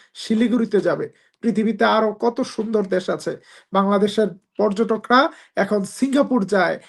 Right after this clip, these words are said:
আমেরিকা যায়, থাইল্যান্ড যায়, ফ্রান্স যায়, তুরস্ক যায়, মালয়েশিয়া যায়। টাকা থাকলে পৃথিবীর সব দেশ টুরিস্টদেরকে আপ্যায়ন করার জন্য বসে আছে। শিলিগুড়িতে যাওয়ার কোন ঠেকা পড়েছে বাংলাদেশের?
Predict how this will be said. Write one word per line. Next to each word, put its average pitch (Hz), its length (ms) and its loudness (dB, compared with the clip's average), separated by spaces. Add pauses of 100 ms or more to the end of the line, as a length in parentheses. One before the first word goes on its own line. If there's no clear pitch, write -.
(240)
আমেরিকা 311 400 4
যায়, 196 240 4 (100)
থাইল্যান্ড 294 460 4
যায়, 202 220 4
ফ্রান্স 294 560 0
যায়, 233 220 4
তুরস্ক 330 480 4
যায়, 214 260 4 (280)
মালয়েশিয়া 277 580 4
যায়। 185 240 -2 (300)
টাকা 311 240 4
থাকলে 277 300 -2
পৃথিবীর 277 360 2
সব 302 380 0
দেশ 262 200 -2
টুরিস্টদেরকে 254 720 -2 (1040)
আপ্যায়ন 247 500 2
করার 233 260 2
জন্য 226 220 0
বসে 220 400 2
আছে। - 260 -6 (480)
শিলিগুড়িতে 220 720 0
যাওয়ার 220 320 6
কোন 233 280 -8
ঠেকা 208 260 -2
পড়েছে 208 340 -2
বাংলাদেশের? 165 600 -4